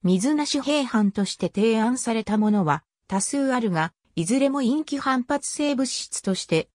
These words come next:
シリコーンゴム層を採用している。板の構造としては、このシリコーンゴム層を上層にしたもの、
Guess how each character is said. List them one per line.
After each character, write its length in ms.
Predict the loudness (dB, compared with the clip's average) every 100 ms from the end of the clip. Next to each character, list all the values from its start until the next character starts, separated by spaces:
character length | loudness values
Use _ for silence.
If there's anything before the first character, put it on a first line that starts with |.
| _
シ 180 | -6 -4
リ 120 | -2
コ 180 | 0 0
ー 20 | 0
ン 140 | 0
ゴ 160 | 0 0
ム 120 | 0
層 220 | 0 0
を 100 | 0
採 280 | 0 0 2
用 160 | 0
し 140 | -2 -2
て 120 | -2
い 140 | 0
る。 160 | -4 -8 _ _ _ _ _ 0
板 120 | 0 2
の 120 | 0
構 260 | 0 0 2
造 200 | 2 0
と 140 | -2
し 100 | -2
て 140 | -2
は、 220 | 0 -2 -4 _ _
こ 120 | 2
の 140 | 2 2
シ 160 | -2
リ 140 | -2 0
コ 180 | 0 0
ー 20 |
ン 140 | 0
ゴ 180 | 0 0
ム 120 | 0
層 240 | 0 0 2
を 100 | 2
上 220 | 0 0
層 240 | 2 2
に 140 | 2 0
し 100 | 0
た 100 | 2
も 160 | 4
の、 220 | 4 2